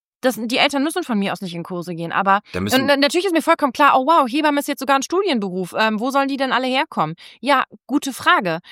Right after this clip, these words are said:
Speaker 1: Aber nochmal, und das sage ich seit weiß ich nicht wie vielen Folgen wir aufnehmen, so lange sage ich es auf jeden Fall schon.
Speaker 2: Ich glaub, vierundsechzig.
Speaker 1: Deutschland muss anfangen, in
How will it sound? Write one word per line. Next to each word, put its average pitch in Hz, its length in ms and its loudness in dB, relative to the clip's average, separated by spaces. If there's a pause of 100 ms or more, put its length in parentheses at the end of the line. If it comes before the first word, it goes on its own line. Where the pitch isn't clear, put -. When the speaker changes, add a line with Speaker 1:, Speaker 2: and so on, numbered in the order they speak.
(220)
Speaker 1:
Aber 196 260 2
nochmal, 190 460 0
und 165 120 -6
das 170 100 -8
sage 185 320 -2
ich 190 140 -10
seit 185 260 -2
weiß 220 180 2
ich 247 100 -6
nicht 254 140 -4
wie 247 80 -6
vielen 233 220 -2
Folgen 233 260 0
wir 254 160 4
aufnehmen, 311 320 0
so 285 80 0
lange 277 240 2
sage 339 160 0
ich 262 60 -4
es - 60 -10
auf 180 100 -8
jeden 170 160 -4
Fall 175 120 -6
schon. 165 300 -4
Speaker 2:
Ich - 80 -16
glaub, - 120 -8
vierundsechzig. 76 440 0
Speaker 1:
Deutschland 302 500 0
muss 190 200 -4
anfangen, 208 640 -4 (180)
in 311 140 0